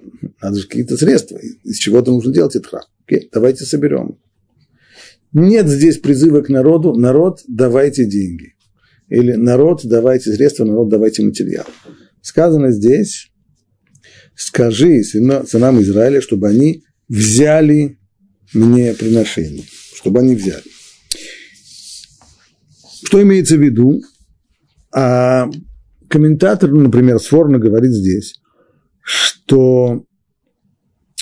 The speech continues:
план был таков, что габаим, то есть, э,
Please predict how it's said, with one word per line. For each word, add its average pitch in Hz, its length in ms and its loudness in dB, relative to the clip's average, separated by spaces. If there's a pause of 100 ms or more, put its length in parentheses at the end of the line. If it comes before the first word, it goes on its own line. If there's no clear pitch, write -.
(1040)
план 165 280 2
был 151 160 4
таков, 147 640 -2 (1700)
что - 240 -4
габаим, 120 560 0
то 110 140 0
есть, - 340 -6
э, - 380 -12